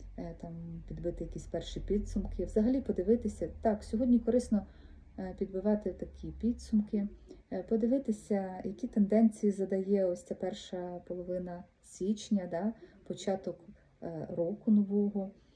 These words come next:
е, які там формуються, там, цілі, напрямки, можливо, щось скоригувати. Е, т-, так, сьогодні можна погратися з своїм підсвідомим,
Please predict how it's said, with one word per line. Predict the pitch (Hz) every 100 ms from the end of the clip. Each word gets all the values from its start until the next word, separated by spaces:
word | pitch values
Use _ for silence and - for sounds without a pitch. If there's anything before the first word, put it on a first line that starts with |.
| _ -
е, | 190 185
які | 185 185 220 226 208
там | 202 180 180
формуються, | - 208 190 185 190 175 - - 175 165 165 165 - -
там, | 160 -
цілі, | - - 220 214
напрямки, | 175 208 214 190 202 185 202 - -
можливо, | - 196 254 220
щось | - 202
скоригувати. | - 185 170 175 175 202 214 202 202 - - - _ -
Е, | 190 190 190 -
т-, | - - - - -
так, | 247 294
сьогодні | - 208 240 269 220
можна | 208 240 226 220 208 202 196 196 -
погратися | - 180 190 208 220 214 - 185 175
з | 170 180 175
своїм | 170 - 185 196
підсвідомим, | - - 165 190 208 208 196